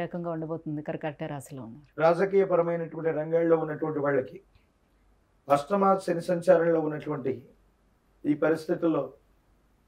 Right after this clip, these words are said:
Speaker 2: ఇప్పటికే కొంతమంది ఓటమి చెంది ఉంటారు, లేదా కొన్ని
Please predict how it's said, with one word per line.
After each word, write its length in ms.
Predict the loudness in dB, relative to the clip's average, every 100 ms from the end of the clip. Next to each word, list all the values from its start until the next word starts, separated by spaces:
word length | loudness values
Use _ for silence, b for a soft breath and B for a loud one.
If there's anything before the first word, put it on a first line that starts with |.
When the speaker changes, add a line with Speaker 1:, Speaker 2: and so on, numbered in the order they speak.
| _ _ -4
Speaker 2:
ఇప్పటికే 380 | -2 0 0 0 0
కొంతమంది 420 | 0 2 2 4 4 4
ఓటమి 260 | 2 0 -2
చెంది 180 | -2 0 0
ఉంటారు, 340 | 2 2 2 -4 -12 _ _ _ _ _ _ _ _ _ _ _ _ _ _ -20 -2 4
లేదా 220 | 6 8 6
కొన్ని 180 | 4 2